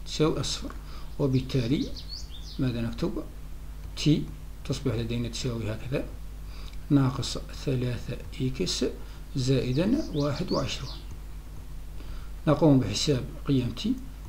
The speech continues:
لدينا قيم إكس هي الصفر والاثنان، وبالتالي نعوض، تصبح تي للصفر ماذا يساوي، وتي لاثنان ماذا يساوي. تي للصفر تصبح تساوي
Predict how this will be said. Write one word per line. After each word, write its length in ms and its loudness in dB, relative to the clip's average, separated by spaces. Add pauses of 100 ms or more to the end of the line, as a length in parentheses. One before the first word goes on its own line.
(100)
لدينا 340 6
قيم 320 2
إكس 240 0
هي 120 0
الصفر 400 0 (220)
والاثنان، 440 0 (1200)
وبالتالي 260 2
نعوض، 420 2 (440)
تصبح 260 -2
تي 140 2
للصفر 440 0
ماذا 180 0
يساوي، 440 0 (120)
وتي 220 -2
لاثنان 560 0
ماذا 320 0
يساوي. 340 -2 (540)
تي 140 4
للصفر 360 2 (140)
تصبح 280 -2
تساوي 380 0